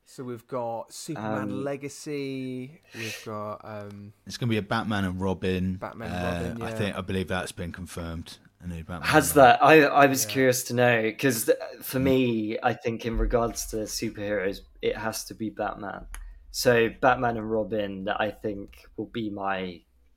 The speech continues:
Speaker 2: the one that I will make my way to the cinema. It became a tradition between my dads that we would go and see all the Batmans at the cinema,
Speaker 1: <laughs>
Speaker 2: um, which d-,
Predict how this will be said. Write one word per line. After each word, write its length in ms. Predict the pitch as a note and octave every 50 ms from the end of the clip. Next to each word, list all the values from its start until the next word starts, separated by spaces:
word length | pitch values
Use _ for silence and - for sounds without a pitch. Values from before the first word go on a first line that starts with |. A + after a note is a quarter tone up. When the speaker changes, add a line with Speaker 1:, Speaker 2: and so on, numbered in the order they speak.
| _ -
Speaker 2:
the 100 | - B2+
one 380 | G2+ A2 A2+ A2 G#2+ G2+ G2+ G2
that 300 | F#2+ F#2+ G2 F#2+ - - - - - - - -
I 100 | - A2+
will 420 | A2 G2+ G2+ A2+ A2+ G#2+ G2+ - - - - - - - - -
make 320 | - A2 A2 G#2+ - - -
my 140 | G#2+ G#2 G2+
way 140 | G2 G2 F#2+
to 160 | F#2+ - -
the 60 | A2+ F#2
cinema. 540 | - - G#2+ G#2+ G2+ G2 G2 - - - - - - - - -
It 80 | - B2
became 340 | B2+ B2+ - C#3+ C#3 C3+
a 60 | B2+ B2
tradition 500 | B2+ - A#2 C3 C3 A#2+ - B2 A#2 G#2
between 260 | A2 - - A2 A2
my 100 | G#2+ A2
dads 480 | G2+ - A2+ A2 A2 G#2+ G#2+ F#2+ - -
that 180 | A2+ A2 G#2
we 100 | G#2+ A2
would 160 | A2 G#2 - -
go 140 | A#2+ A2+
and 100 | A2 G#2+ G2
see 280 | - - A#2 A2+ A2
all 180 | G#2+ G#2+ G#2+ G#2
the 120 | G#2 G2+ G2+
Batmans 840 | - A2+ G2+ F#2 - - G#2 G2+ G2+ G2 G2 F#2+ F#2+ F#2+ - - - -
at 180 | B2+ A2 - -
the 80 | - G#2+
cinema, 560 | - - - G#2 G#2 G2 G2 - - G2+ F#2+ _ _ _ _ _
Speaker 1:
<laughs> 280 | _ _ _ _ - C3
Speaker 2:
um, 540 | A#2 A2 A2 A2 A2 G2+ G2 F#2+ F#2+ F#2 - - - - _ _ _ _ _ _ _ -
which 380 | A#2+ C3 C3 - - - -
d-, 120 | - D#3